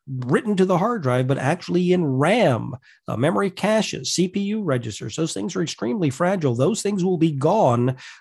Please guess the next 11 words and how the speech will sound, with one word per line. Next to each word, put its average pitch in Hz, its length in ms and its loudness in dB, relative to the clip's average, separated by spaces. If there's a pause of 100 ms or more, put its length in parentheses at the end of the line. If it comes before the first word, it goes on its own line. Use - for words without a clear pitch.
uh, 113 180 -2
when 120 200 0
the 113 80 -2
power 196 640 2 (100)
is 151 540 2 (380)
not 151 320 2
there. 180 400 2 (280)
The 127 120 0
device 135 560 2
is 131 180 0
either 131 260 2